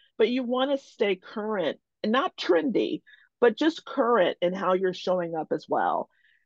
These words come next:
And so whether you are rocking your gray hair in an amazing style, um, you know, or you decide to dye, it's totally up to you. You know, I think that's, that's a preference thing,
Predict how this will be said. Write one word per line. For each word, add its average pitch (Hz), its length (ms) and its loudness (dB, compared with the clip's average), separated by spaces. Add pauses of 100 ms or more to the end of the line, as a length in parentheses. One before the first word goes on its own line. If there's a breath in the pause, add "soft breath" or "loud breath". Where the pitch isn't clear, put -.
(100)
And 214 160 2
so 233 340 4
whether 269 340 2
you 269 240 -4
are 254 160 2
rocking 196 480 -6
your 196 140 -4
gray 208 320 -2
hair 190 300 2
in 185 160 -4
an 185 100 -6
amazing 196 920 -2
style, - 880 2 (420)
um, 185 720 0
you 233 120 -2
know, 214 140 0
or 262 180 6
you 285 140 0
decide 220 320 0
to 208 60 -12
dye, 190 240 0
it's 214 120 0
totally 196 300 -2
up 190 120 -6
to 185 100 -10
you. 180 420 0
You 214 120 -2
know, 190 120 0
I 175 100 -2
think - 160 -18
that's, 180 260 -4
that's 175 160 0
a 170 60 -6
preference 175 460 -6
thing, 170 320 4